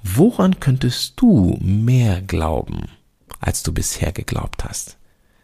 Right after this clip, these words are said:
Denk mal darüber nach. Gibt es bei dir bestimmte Bereiche, wo du sagst, wow, da könnte ich meinen Glauben ausbauen. Da könnte ich einen längeren Atem mitbekommen. Wenn ja, schreib es auf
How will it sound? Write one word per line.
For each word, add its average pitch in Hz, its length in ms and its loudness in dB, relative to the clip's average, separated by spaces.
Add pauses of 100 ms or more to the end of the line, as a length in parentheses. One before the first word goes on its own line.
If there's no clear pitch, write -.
(720)
Denk 92 320 0
mal 120 160 2
darüber 107 280 0
nach. 113 300 0
Gibt - 160 0
es 113 120 0
bei 95 160 2
dir 127 280 2
bestimmte 120 420 0
Bereiche, 95 680 0
wo 101 80 0
du 95 100 0
sagst, 92 560 -2 (400)
wow, 87 680 -2 (720)
da 87 120 2
könnte 117 280 -2
ich - 160 -8
meinen 85 280 -4
Glauben 98 520 0 (160)
ausbauen. - 800 -8 (1400)
Da - 100 2
könnte 113 300 0
ich - 240 -6
einen 85 220 0
längeren 95 480 -2
Atem - 440 -6
mitbekommen. - 680 -10 (680)
Wenn 85 160 2
ja, 95 360 2 (380)
schreib - 360 -2
es - 120 -2
auf - 420 -6